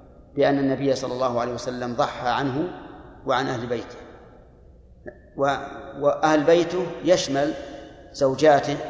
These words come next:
اللاتي متن واللا-، واللاتي في قيد الحياة، وكذلك ضحى عن أمته، وفيهم من هو ميت، وفيهم من لم يوجد، لكن استقلالا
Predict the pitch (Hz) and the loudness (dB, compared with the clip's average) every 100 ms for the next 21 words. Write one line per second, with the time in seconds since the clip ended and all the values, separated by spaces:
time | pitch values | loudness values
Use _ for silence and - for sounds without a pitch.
0 | - 127 127 143 139 170 151 - 160 131 | -8 -4 4 4 4 2 2 2 0 0
1 | 131 135 135 131 143 135 135 131 127 113 | 0 -2 -4 0 2 2 -2 -4 -8 -10
2 | - 135 143 117 139 113 - - - - | -4 -2 -2 -4 -4 -4 -6 -12 -14 -18
3 | - - - - - - - - - - | -20 -20 -20 -20 -20 -20 -20 -20 -20 -20
4 | - - - - 135 143 151 143 143 156 | -20 -20 -12 -4 0 6 6 6 4 2
5 | - 143 135 139 135 139 139 139 - - | 0 0 0 0 -2 0 0 0 -10 -14
6 | - - - - - - - - - - | -18 -20 -20 -20 -20 -20 -20 -20 -20 -20
7 | - - - 127 139 151 135 135 127 127 | -20 -20 -4 -2 2 2 2 0 0 -2
8 | 147 139 135 - - - - - - - | -2 -2 -4 -8 -14 -18 -20 -20 -20 -20
9 | - - - - 120 151 143 143 139 135 | -20 -20 -10 -8 -2 0 2 0 0 0
10 | 135 151 131 117 - - - - - - | 2 2 0 -6 -8 -14 -18 -18 -20 -20
11 | - - - - - - - - - - | -20 -20 -20 -20 -20 -20 -20 -20 -20 -20
12 | - 107 135 160 151 147 143 - - 131 | -20 -2 6 6 6 0 -2 -4 -4 2
13 | 151 170 | 4 4